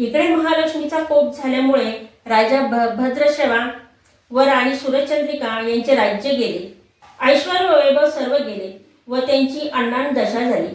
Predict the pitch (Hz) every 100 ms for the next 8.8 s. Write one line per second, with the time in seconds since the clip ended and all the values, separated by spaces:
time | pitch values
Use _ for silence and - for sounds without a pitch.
0 | - _ 233 277 339 339 339 349 - 254
1 | 254 254 240 302 285 226 - 226 247 262
2 | 202 - 240 294 285 233 170 - - _
3 | _ - 208 277 294 277 214 214 262 269
4 | 202 196 277 226 - - - _ _ 392
5 | 403 262 247 240 240 233 302 311 - 269
6 | - 196 247 247 - 202 185 - - -
7 | - 226 254 240 240 254 330 247 196 180
8 | - 254 226 202 233 262 220 -